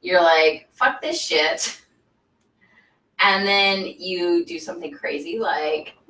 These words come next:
get a divorce, sell your house, quit your job, sell your car one hour later, and get the next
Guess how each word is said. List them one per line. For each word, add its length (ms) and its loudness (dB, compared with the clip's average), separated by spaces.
get 160 2
a 80 2
divorce, 380 0
sell 180 0
your 120 0
house, 400 4
quit 200 2
your 140 6
job, 580 6
sell 260 -2
your 160 -4
car 240 2
one 140 -4
hour 300 0
later, 300 0
and 240 -10
get 380 -4
the 80 -10
next 520 -12